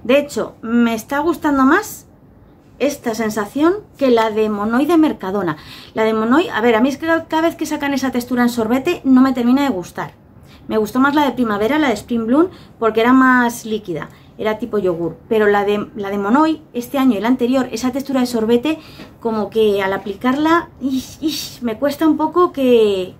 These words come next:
mm, se distribuya, manejarla y que absorba. Me queda, no sé, me da un poco de, como de grimilla. Me gusta por el aroma, pero la textura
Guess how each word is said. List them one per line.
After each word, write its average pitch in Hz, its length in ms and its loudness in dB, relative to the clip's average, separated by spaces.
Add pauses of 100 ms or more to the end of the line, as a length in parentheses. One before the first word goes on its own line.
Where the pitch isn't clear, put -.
(760)
mm, 220 540 -4
se 247 140 2
distribuya, 262 680 0
manejarla 302 960 2
y 254 100 -6
que 233 100 -4
absorba. 196 640 -4
Me 208 160 -6
queda, 254 320 -2
no 247 260 0
sé, 196 200 -8
me 185 120 -4
da 214 80 0
un 247 60 2
poco 294 220 -4
de, 294 120 -2
como 226 220 -2
de 185 320 0
grimilla. 202 560 -2 (500)
Me 220 120 -2
gusta 254 320 0
por 202 100 0
el 196 80 0
aroma, 320 460 2 (360)
pero 247 420 2 (120)
la 233 220 -2
textura 302 580 0